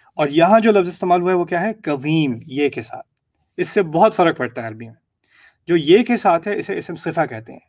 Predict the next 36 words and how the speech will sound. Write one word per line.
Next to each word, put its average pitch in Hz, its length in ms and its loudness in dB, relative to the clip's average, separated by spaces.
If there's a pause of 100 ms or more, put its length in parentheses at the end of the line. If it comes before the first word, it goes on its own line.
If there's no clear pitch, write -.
(100)
ऐसी 160 260 -8
चीज़ 202 240 -8
जो 214 100 -2
हमेशा 160 360 -4
हो, 117 240 -10 (1120)
जो 147 160 0
दायम-, 151 440 0 (100)
दायमी 156 420 0
हो, 117 200 -10 (880)
यानी 196 260 2
दिन 190 400 4
रात 175 380 6
वो 165 260 2
निगले 147 360 0
हुए 123 240 -4
हैं, 120 140 -10
दिन 185 260 0
रात 160 220 4
डिप्रेशन 139 460 -4
में 120 140 -6
है, 110 160 -12
दिन 180 300 0
रात 160 320 4
उसकी 160 220 -4
शक्ल 147 280 -4
पे 143 160 0
ये 139 140 0
आसार 139 480 0
आए 113 140 -2
हुए 117 160 -14
हैं, 113 80 -20 (760)
वो 165 60 2
हमेशा 180 340 4
के 190 100 6
लिए 185 120 6
इसी, 165 240 0